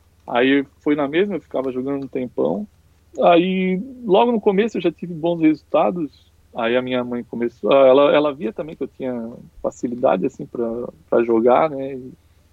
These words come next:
Mas ela queria que eu tivesse uma profissão normal, né?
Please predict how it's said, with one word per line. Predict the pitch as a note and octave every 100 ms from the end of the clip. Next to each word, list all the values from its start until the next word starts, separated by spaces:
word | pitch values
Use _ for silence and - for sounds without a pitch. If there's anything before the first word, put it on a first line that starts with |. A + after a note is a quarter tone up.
| _
Mas | A2+ A2+ A#2+ C3+ C#3 C#3+ C#3 C#3 C#3+ C#3
ela | C#3 C3+
queria | C#3 D3
que | C#3
eu | D3+ D3+ -
tivesse | D#3 D#3+ D#3
uma | D#3+
profissão | D#3 D#3+ D#3+ _ E3+ E3+ E3+ E3 D#3+ D#3+ D#3+ _ _ _ -
normal, | D3 D3 F3 G3 E3
né? | C#3